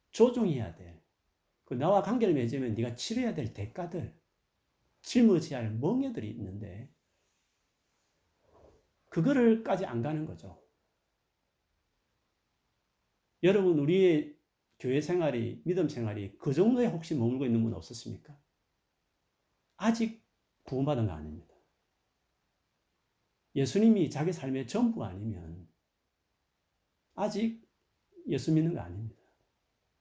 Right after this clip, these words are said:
그런 분들이 있다면,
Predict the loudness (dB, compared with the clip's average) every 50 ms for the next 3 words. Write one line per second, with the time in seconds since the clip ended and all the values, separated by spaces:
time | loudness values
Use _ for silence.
0 | _ _ _ _ _ _ _ _ _ _ _ _ _ _ _ _ _ _ _ _
1 | _ _ _ _ _ _ _ _ _ _ _ _ _ _ _ _ _ _ _ _
2 | _ _ _ _ _ _ _ 0 4 6 6 8 8 8 8 8 6 4 2 0
3 | 0 0 0 0 -2 -6 -10 -6 -4 -4 -4 -2 -4 -4 -6 -6 -8 -10 -10 -10
4 | -10 -10 -10 -12 -12 -14